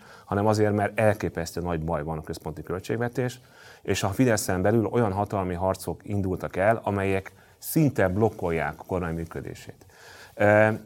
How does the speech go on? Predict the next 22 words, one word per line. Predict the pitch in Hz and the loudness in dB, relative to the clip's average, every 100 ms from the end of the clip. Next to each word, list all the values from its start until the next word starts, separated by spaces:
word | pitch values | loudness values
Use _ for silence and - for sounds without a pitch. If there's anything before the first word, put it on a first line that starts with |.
| - | -2
ebből | 107 107 113 | 2 4 2
szerintem | 123 120 | 2 2
az | 123 - | 0 0
következik, | 104 95 101 104 | -2 0 -2 0
hogy | 107 | 2
nagyon | 110 117 98 | 4 4 2
súlyos | - 87 80 | -2 -4 -4
politikai | - 82 85 | -4 -6 -6
konzekvenciái | 80 80 78 80 80 - 76 | -8 -8 -8 -10 -10 -8 -6
lesznek | 78 78 80 85 | -6 -8 -10 -10
a, | - | -10
egy, | - 90 - | -8 -6 0
egy | 104 | 4
olyan | 117 104 | 4 4
eredménynek, | 98 92 92 92 87 | 2 2 0 -2 -4
amit | 95 95 | -2 -4
én | - 107 | 0 0
most | 98 90 - 92 | 0 -2 -6 -4
papírformának | - 95 98 87 90 87 82 - | -2 0 -2 0 -2 -2 -6 -4
tartok, | 90 98 120 | -4 -2 -4
vagy | 104 | -2
amire, | 90 87 82 82 | -2 -2 -4 -6